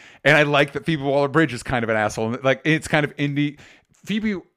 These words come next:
I don't know how you feel about this, but for me, Phoebe Waller-Bridge is a huge trade up from Shia LaBeouf. Um,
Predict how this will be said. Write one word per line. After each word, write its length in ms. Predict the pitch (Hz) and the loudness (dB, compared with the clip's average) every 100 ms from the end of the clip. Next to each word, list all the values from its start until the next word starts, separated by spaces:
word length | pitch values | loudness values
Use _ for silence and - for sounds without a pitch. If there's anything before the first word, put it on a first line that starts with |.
| - | 0
I 80 | 156 | 2
don't 120 | 139 | 2
know 60 | 117 | 0
how 80 | 117 | -2
you 80 | |
feel 180 | 101 127 | -2 -2
about 160 | 113 107 | 0 0
this, 160 | 123 | -2
but 160 | - 113 | -2 -4
for 80 | 123 | -4
me, 180 | 143 151 | -4 -4
Phoebe 320 | - 156 143 | -4 -4 -2
Waller-Bridge 440 | 131 113 113 104 | -2 -2 -4 -6
is 100 | 107 | -6
a 60 | 104 | -8
huge 880 | - - 123 151 170 180 170 - - | -10 -14 -4 0 2 4 2 -2 -4
trade 280 | 131 113 | 0 2
up 120 | 101 - | 0 -4
from 120 | 104 | -6
Shia 340 | - 92 85 | -2 -2 -2
LaBeouf. 480 | - 78 76 _ - | -6 -8 -10 _ 2
Um, 640 | 147 139 135 127 120 117 | 4 6 6 4 0 -4